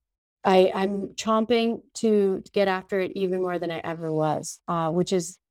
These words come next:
a surprise. I was sort of assuming that I would get over it and want something different. If anything, though, I am more committed and more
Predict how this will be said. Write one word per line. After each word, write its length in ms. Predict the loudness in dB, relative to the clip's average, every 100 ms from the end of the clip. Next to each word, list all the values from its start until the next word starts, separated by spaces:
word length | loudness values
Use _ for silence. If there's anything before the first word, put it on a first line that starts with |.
| _
a 60 | -6
surprise. 720 | -4 -4 0 0 0 -6 -12 -10
I 140 | -6
was 260 | -4 -4 -8 _ _ -10
sort 280 | 0 0
of 100 | 0
assuming 640 | -2 -6 -4 -2 -2 -4 -6
that 120 | -4
I 160 | -4 -2
would 160 | -4
get 200 | -2 -2
over 280 | -2 -4 -6
it 160 | -10 -10 -6
and 560 | -4 -2 -4 -4 -4 -8
want 260 | -6 -4 -4
something 320 | -4 -4 -4
different. 380 | -6 -6 -6 -6 _ _ _ _ _ _ -8
If 200 | -2 0
anything, 480 | 2 0 0 2
though, 180 | 4 4
I 200 | 4 2
am 220 | 0 -2 -6
more 280 | -6 -4 -4
committed 580 | -4 -6 -4 -2 0 -2 -6
and 220 | -8 -4
more 560 | 0 0 0 -2 -6